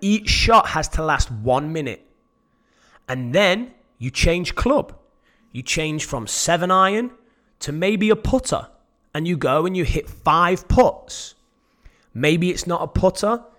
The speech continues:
maybe it's chips, maybe you hit five chips. And then you return back. You get your seven iron and you hit five seven irons.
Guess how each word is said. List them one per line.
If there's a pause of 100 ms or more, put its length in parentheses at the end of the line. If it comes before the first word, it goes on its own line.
(320)
maybe
it's
chips,
maybe
you
hit
five
chips. (840)
And
then
you
return
back. (580)
You
get
your
seven
iron (580)
and
you
hit
five
seven
irons.